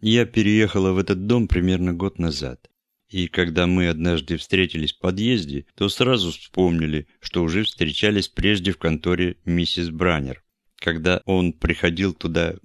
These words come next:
вместе с этим человеком, Одалом. После этого мы иногда обедали вместе,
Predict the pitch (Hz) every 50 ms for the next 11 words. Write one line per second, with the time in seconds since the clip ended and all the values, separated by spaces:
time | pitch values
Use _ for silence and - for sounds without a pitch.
0 | _ - 92 92 92 87 - - - 90 87 - - 95 87 - 87 85 82 -
1 | - 92 92 95 95 90 80 73 - - 73 - _ - - - 87 78 71 76
2 | 71 67 64 71 78 - _ _ _ _ _ _ _ _ _ - 95 - - 101
3 | 107 120 120 - 101 90 87 87 92 95 95 92 90 90 90 82 85 87 90 87
4 | 85 78 76 87 92 90 92 90 85 80 73 80 80 82 85 87 - - - -
5 | - -